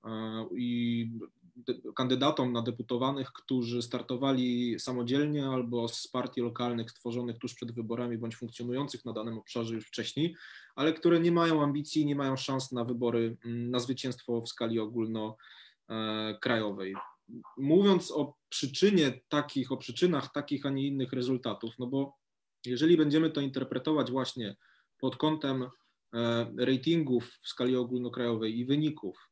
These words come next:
czyli patrząc na to jako zjawisko negatywne z punktu widzenia Zełańskiego, bo bez wątpienia tak to jest odbierane. To jest,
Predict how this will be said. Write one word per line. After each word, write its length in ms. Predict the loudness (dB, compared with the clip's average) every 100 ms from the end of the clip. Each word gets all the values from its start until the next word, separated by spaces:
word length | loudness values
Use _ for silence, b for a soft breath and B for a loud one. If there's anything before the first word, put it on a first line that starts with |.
| _ -10
czyli 420 | -6 -4 -6 -10 _ _
patrząc 380 | -2 0 0 0
na 120 | -4
to 140 | 0
jako 380 | 0 -2 -4 -2
zjawisko 440 | 0 0 -2 -4 0
negatywne 540 | 4 4 4 2 0
z 60 | -6
punktu 300 | -10 -8 -8
widzenia 320 | -6 -6 -6
Zełańskiego, 540 | -6 -8 -10 -8 -2
bo 100 | 2
bez 140 | 4 4
wątpienia 600 | 2 4 4 4 0 -2
tak 160 | -6 -2
to 100 | -2
jest 120 | 0
odbierane. 500 | 0 0 0 -2 -2
To 120 | 0
jest, 280 | -2 -2